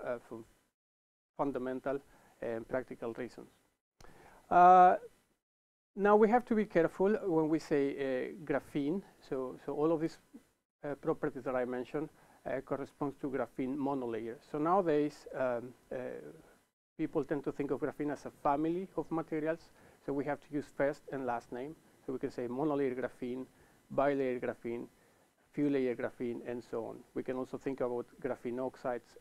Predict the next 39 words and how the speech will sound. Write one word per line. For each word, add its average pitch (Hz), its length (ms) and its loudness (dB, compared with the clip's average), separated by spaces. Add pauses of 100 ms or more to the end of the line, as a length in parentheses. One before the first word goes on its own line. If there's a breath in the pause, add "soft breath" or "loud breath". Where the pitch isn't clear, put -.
and 131 140 -8
et 117 100 -8
cetera. 117 400 -10 (840 loud breath)
Uh, 151 240 0
and 160 160 2
this 190 120 0
is 208 140 0
important 156 520 2
because 139 280 -4
different 160 380 0
members 147 360 2
of 127 100 -6
this 131 140 -4
graphene 131 340 -4
family 131 540 -2
have 131 160 -4
different 131 400 -4
properties. 151 480 -4 (1200)
So 165 80 2
when 147 200 2
doing 147 240 2
research 147 380 0
and 156 100 0
development 135 500 0
activities, 139 640 -2 (380 soft breath)
it's 135 160 0
important 127 420 -2
to 127 80 -4
pick - 320 -6 (300)
the 135 120 2
right 127 240 0
member 123 320 -4
of 120 120 -4
the 127 80 -6
family, 131 500 -2 (460 loud breath)
uh, 131 40 -2
uh, 117 160 -4 (320)
which - 300 -8 (280)
closest 139 500 -2